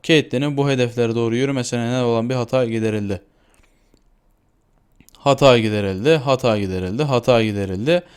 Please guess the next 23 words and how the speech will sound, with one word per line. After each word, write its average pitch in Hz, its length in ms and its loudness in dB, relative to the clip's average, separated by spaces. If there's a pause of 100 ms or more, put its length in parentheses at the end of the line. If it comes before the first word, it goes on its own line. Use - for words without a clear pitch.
(320)
Artık 165 340 4
şampiyonları 143 680 2
yordular 131 520 2
gibi 143 220 -2
biraz 120 320 2
daha 135 200 4
iyi 120 180 0
yakalıyor. 101 600 -2 (2250)
Küçük 139 260 -4
şampiyonları. 98 640 -4 (1000)
Güzel. 127 300 2 (140)
W 143 380 4
daha 117 220 2
iyi 104 140 -2
ya. 95 180 -4 (240)
<laughs> - 380 0
Yani 156 320 8 (880)
küçük 180 240 0
şampiyonları 160 580 4
daha 156 200 10
iyi 131 140 6
yakalıyor 107 580 2
imiş. 113 480 -6